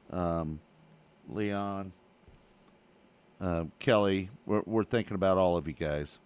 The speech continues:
So we're, uh, a, a little bit, um, set back by the passing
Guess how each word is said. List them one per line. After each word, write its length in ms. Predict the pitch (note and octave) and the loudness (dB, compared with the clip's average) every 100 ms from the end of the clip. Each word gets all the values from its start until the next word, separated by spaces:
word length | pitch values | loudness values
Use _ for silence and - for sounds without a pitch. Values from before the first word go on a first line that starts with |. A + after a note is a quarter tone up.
| _ | _
So 440 | - - F2+ E2 D#2 - - - - _ | -12 -2 0 0 -4 -12 -20 -20 -20 _
we're, 320 | B2+ C3+ C3+ C3+ | 4 6 10 12
uh, 340 | B2+ A#2+ A2 B2+ - | 12 10 8 0 0
a, 160 | A2 A2+ - | 2 2 0
a 120 | A2+ | 0
little 420 | A2+ A2 B2 C3 A2+ | 0 0 2 2 4
bit, 240 | A#2 G#2+ - | 2 0 -4
um, 380 | G#2 G2 F#2 F2 - _ - - - - | -2 0 0 -4 -14 _ -20 -20 -20 -12
set 300 | - A#2+ - | -2 -2 2
back 380 | G2 F2+ - - - - | 2 2 -2 -18 -20 -6
by 200 | F#2+ F#2 | 2 4
the 100 | F2+ | 4
passing 640 | F2+ G2 F#2 F2 - E2 | -2 -2 -2 -2 -6 -8